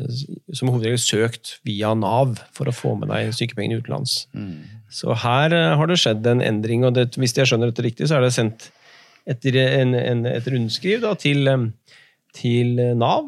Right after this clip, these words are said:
Speaker 2: Mm.
Speaker 1: og bedt om at de starter å praktisere dette med en gang. Så
Speaker 2: Så her er det altså rett og slett
Speaker 1: Mm.
Speaker 2: departementet som, eh, har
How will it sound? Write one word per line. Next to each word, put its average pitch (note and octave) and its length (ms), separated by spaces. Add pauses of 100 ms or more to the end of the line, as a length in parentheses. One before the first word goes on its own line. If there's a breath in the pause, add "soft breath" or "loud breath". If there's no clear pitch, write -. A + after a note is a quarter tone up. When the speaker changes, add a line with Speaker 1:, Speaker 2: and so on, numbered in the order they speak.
Speaker 2:
Mm. A2 240
Speaker 1:
og D3 120
bedt - 300
om B2 160
at A#2 160
de B2+ 140
starter B2 340
å A2 40
praktisere A2 440
dette G#2+ 280 (140)
med A2+ 120
en - 220
gang. B2+ 260
Så A#2+ 340 (320 soft breath)
Speaker 2:
Så - 180
her G#2 160
er A2+ 80
det G#2 100
altså G2 220
rett F#2+ 160
og A#2 60
slett G2+ 140
Speaker 1:
Mm. F#2 120
Speaker 2:
departementet F#2 480
som, G2 320
eh, F#2 340
har F2+ 240